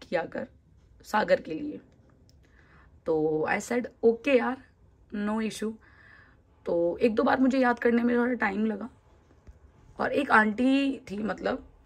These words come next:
जो, अ, मतलब, वो healer कह सकते हो उन्हें, टैरो card reader कह सकते हो, उन्होंने भी मुझे ये same सजेशन दिया। आ,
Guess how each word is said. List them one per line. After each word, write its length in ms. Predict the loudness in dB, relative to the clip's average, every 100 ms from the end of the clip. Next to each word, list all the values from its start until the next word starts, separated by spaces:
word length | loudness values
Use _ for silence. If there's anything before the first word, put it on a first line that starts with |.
| -14
जो, 180 | -8 -6 -4 -4 -4 -6 -10 -20 -20 -20 0
अ, 60 | 4 6 6 2 0 -4 -6 -12 -20 _ _ _ -8
मतलब, 200 | -4 0
वो 80 | 0
healer 400 | 2 4 6 6
कह 160 | 6 0
सकते 340 | -2 -6 -8
हो 80 | -6
उन्हें, 180 | -6 -2
टैरो 200 | -2 2
card 180 | 0 0
reader 240 | -4 -4 -4
कह 140 | -6
सकते 280 | -8 -8 -8
हो, 60 | -2
उन्होंने 300 | 0 0 0
भी 100 | 0
मुझे 240 | 0 -2
ये 100 | -2
same 320 | -4 0 2
सजेशन 460 | 2 0 -4 -8 -8
दिया। 220 | -6 -6 -10 -20 -20 -20 -20 -20 -20 _ _ _ _ _ _ -20 -20 _
आ, 80 | -4